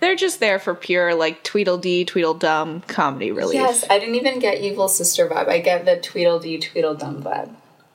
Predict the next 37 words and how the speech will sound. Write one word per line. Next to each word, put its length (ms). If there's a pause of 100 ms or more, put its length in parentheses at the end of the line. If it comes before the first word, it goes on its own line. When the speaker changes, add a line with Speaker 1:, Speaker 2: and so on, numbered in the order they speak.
(100)
Speaker 1:
Yeah, 360
especially, 440
like, 200
the 80
tall 400
one, 380 (200)
Speaker 2:
Yeah. 180
Speaker 1:
who 120
doesn't 260
really 220
seem, 400
like, 200
as 360
mean 640
or, 160
like, 340 (220)
malicious 560
because 300
she's 260
Speaker 2:
Yeah. 100
Speaker 1:
kinda 240
just, 220
like, 160 (160)
too 200
dumb 480 (240)
to 400 (520)
plan. 480 (180)
Speaker 2:
Definitely. 460
Also, 400
that 260
is 160
the 100
daughter, 680 (540)
um, 540 (200)
from 260
The 80
Nanny. 600